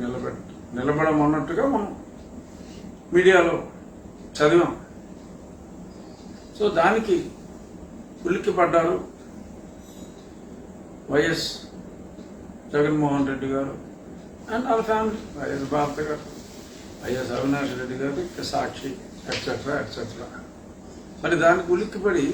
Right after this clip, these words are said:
వాళ్ళు, వాళ్ళు ఏం రాశారంటే, సౌభాగ్యమని పోటీకి నిలబడాలని చంద్రబాబు కుట్ర, పెద్ద తలకాయ చంద్రబాబు నాయుడు గారు వేశారు. ఆ పక్కన సుజనా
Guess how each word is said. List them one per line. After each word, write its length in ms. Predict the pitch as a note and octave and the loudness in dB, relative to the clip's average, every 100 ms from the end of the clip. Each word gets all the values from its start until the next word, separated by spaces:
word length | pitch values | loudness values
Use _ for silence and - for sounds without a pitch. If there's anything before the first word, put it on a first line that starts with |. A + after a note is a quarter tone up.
| C#3+ D3 | 0 0
వాళ్ళు, 220 | D3+ D3+ D3 | 4 4 4
వాళ్ళు 140 | D3 D#3 | 6 4
ఏం 60 | E3+ | 4
రాశారంటే, 560 | D#3 - B2+ A#2 - - - - - - - - - - - - - - - - - - - - - - - - - - - - - - - - - - - - - - - - | 2 -2 -4 -6 -8 -12 -12 -14 -14 -16 -16 -16 -16 -16 -16 -16 -14 -16 -16 -16 -16 -16 -16 -16 -16 -16 -16 -16 -14 -14 -12 -12 -12 -14 -12 -10 -10 -14 -14 -16 -16 -16 -16 -6
సౌభాగ్యమని 680 | G3 F#3 G3 E3+ E3+ E3+ E3 C#3+ | 0 4 4 6 4 2 -2 -2
పోటీకి 460 | E3 E3 E3 D3 C3+ B2 - - - - - - - - - - - - C3+ | -4 -2 -2 -2 -6 -8 -12 -16 -16 -16 -14 -14 -14 -16 -16 -16 -16 -4 0
నిలబడాలని 720 | D3+ E3 D#3 D3 C3+ C#3 F#3 - - - - | 2 2 2 2 2 -2 -4 -8 -14 -10 0
చంద్రబాబు 520 | C#3+ D3+ C#3+ C#3+ D#3+ F3+ | 2 2 2 2 0 -2
కుట్ర, 240 | C3+ - C3 - - | -6 -6 -8 -8 -6
పెద్ద 240 | C3 A#2+ C#3+ C3+ | -6 -4 -4 -2
తలకాయ 320 | B2 B2 C3 F#3 | -4 -2 -6 -6
చంద్రబాబు 400 | B2+ B2 B2+ B2 A#2 | -6 -4 -2 -2 -4
నాయుడు 200 | A2+ A2 | -6 -6
గారు 160 | B2 - G#2+ | -6 -8 -10
వేశారు. 340 | G#2 - - - - - - - - - - - - | -10 -12 -14 -16 -16 -16 -16 -18 -18 -16 -16 -6 -2
ఆ 20 | C#3 | 0
పక్కన 260 | D3 F3 - - - - - - | 0 -2 -4 -10 -14 -16 -16 -12
సుజనా 320 | - C3+ D3 | -4 0 2